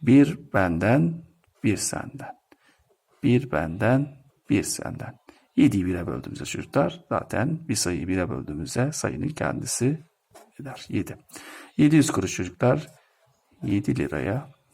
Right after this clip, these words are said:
eşitmiş. Yediyi çocuklar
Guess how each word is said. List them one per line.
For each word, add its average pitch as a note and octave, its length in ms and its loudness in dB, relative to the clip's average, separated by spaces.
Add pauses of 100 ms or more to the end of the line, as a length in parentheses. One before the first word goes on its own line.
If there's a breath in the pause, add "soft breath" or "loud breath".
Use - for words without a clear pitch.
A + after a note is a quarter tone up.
(480 soft breath)
eşitmiş. - 720 -8 (1600)
Yediyi - 380 -4
çocuklar - 840 -8